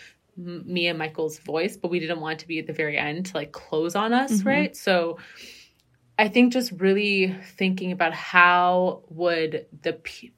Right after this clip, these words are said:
Speaker 1: people we're talking to voices come through, and even as we include more, like, expert voices in it,
Speaker 2: Mm.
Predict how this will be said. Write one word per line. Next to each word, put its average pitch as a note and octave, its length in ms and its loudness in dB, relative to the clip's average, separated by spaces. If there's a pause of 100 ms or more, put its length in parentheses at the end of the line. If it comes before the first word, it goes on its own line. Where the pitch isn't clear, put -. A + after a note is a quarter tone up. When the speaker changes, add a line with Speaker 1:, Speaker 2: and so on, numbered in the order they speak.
(220)
Speaker 1:
people G3 300 0
we're F3+ 80 0
talking F3 380 -6
to - 140 -10
voices D#3 380 -6
come D#3+ 240 -12
through, E3 640 -4 (320)
and F#3 200 4
even F#3+ 240 0
as E3 220 -2
we E3+ 80 0
include E3 320 -6
more, D#3 160 -8
like, D3 200 -8
expert G#3+ 400 -2
voices D3+ 400 -6
in D3 100 -6
it, B2+ 180 0
Speaker 2:
Mm. F#3+ 220 -2